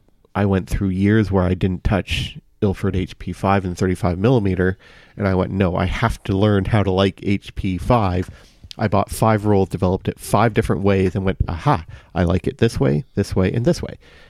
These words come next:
And now I shoot H P five more than I shoot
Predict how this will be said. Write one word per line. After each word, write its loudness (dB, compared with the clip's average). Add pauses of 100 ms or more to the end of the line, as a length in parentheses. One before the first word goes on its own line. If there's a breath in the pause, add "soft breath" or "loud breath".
(140)
And 0
now 4
I 4
shoot 2
H -2
P -4
five -4 (140)
more 2
than 0
I 4
shoot -2